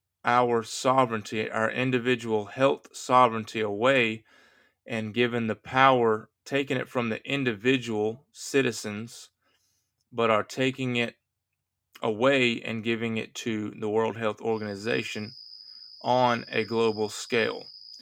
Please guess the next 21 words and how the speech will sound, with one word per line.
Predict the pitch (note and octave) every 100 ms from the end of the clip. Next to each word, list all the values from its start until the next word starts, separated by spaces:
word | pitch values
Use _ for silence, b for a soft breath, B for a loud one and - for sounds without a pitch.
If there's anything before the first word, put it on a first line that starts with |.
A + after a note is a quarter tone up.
| B B B
So | - A2+ G#2+ - -
that | A2 A#2+ B2
means | B2 A#2
that | A2 A2 -
they, | A#2 A2+ A2 G#2 - - - - -
they've | A#2 A2+ A2 G#2 - -
invited, | G#2+ G#2+ A#2 A#2 G#2+
I |
think, | - A#2 G#2+
a |
hundred | A#2 A#2+ A2
and | G2+
ninety-three | G#2+ A#2 A2+ - G#2+ A#2
countries | A#2 B2+ B2 C3 C3 C3 - B B B B B -
to | - B2+
it, | C3 - - - - - -
except | A2+ - - B2 -
for | B2 A2
Taiwan. | - A#2+ A2 G#2+ A2 A#2 B2 C3 B B B B -
And | A2+ A2 G#2+ G#2+ G#2 - - - -
they, | A2+ A2 A2 A2 -